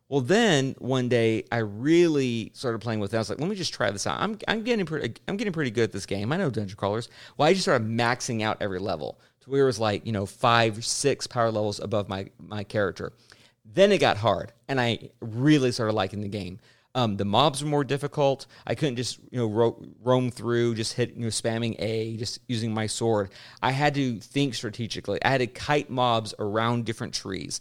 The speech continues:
Um, I actually wiped on a boss. You know, you get, I think you get two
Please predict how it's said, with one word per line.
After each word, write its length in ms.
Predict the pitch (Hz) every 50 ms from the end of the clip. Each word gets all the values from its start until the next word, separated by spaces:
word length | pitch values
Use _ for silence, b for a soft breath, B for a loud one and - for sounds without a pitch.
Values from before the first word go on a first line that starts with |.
| b b b b b -
Um, 220 | 127 127 117 110 -
I 140 | - 131
actually 220 | 135 - - 139 123
wiped 380 | 110 107 123 135 135 131 -
on 100 | 117 117
a 40 | 117
boss. 420 | 107 117 123 117 95 98 - - -
You 80 | 120
know, 80 | 110 107
you 300 | 107 113 - 127 127 120
get, 260 | 104 143 135 - - - - -
I 320 | 110 117 117 - - - 123
think 220 | 147 160 151 139
you 40 | 127
get 200 | 120 117 - -
two 400 | - - 147 143 139 135 -